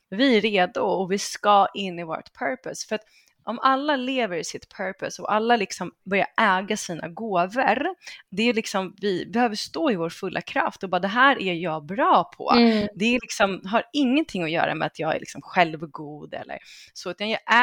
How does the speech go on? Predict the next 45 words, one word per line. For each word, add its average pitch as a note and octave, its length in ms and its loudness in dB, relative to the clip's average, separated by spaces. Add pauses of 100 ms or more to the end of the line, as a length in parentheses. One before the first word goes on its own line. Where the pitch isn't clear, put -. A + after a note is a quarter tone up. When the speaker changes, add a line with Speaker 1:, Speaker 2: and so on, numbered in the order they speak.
(120)
Speaker 1:
äger F3 220 -4
det D#3+ 100 -10
jag C#3+ 180 -10
är F3+ 60 -8
bra G#3+ 280 0
på. D#3+ 420 -6 (720)
Och A3+ 80 2
jag G3 180 8
vill F3+ 200 0
ut A3+ 300 0
i F#3+ 60 -4
service A3+ 840 4
med F3+ 180 -2
det. G#3+ 300 -2 (400)
Ehm, F3+ 560 2
då A#3+ 220 0
kommer C#4+ 280 4
liksom F3+ 320 0
vi F3 260 -2 (100)
egentligen A#3 420 2
kunna E3+ 180 -4
komma F3 260 0
in C4+ 180 0
i B3 40 0
den G3 100 -2
här D#3+ 100 -4
energin E3+ 380 -8
som D#3+ 160 -8
fanns - 400 -8
på - 80 -4
Atlantis-tiden G#3+ 920 -2
när F3+ 60 0
alla F#3+ 360 4 (320)
gjorde G3+ 340 2
det F3 120 0
de F3 140 -2
skulle E3 280 -8
göra. G#3+ 480 4
Vi A3 120 -4
försöker D#4+ 560 0
inte A#3 260 -2
oss - 160 -8
på C#4 240 0
någonting A3+ 320 -2
annat E3+ 420 -2